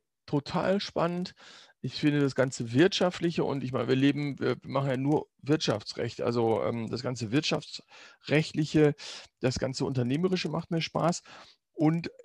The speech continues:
eben dann einfach so dieses, ähm, also für mich ist, glaub ich, echt das Wichtigste,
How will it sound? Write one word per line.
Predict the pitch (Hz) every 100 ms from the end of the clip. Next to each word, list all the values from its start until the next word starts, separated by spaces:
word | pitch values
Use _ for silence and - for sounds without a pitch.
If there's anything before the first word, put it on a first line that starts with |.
| -
eben | 151 143 147
dann | 113 123 190 220 -
einfach | 110 131 - 190 185 - _
so | - 151 160
dieses, | 160 135 143 156 147 - -
ähm, | 135 139 139 -
also | 135
für | 123 139
mich | 185
ist, | 254 -
glaub | -
ich, | 202 -
echt | 117 170
das | -
Wichtigste, | 160 - 170 - 165 170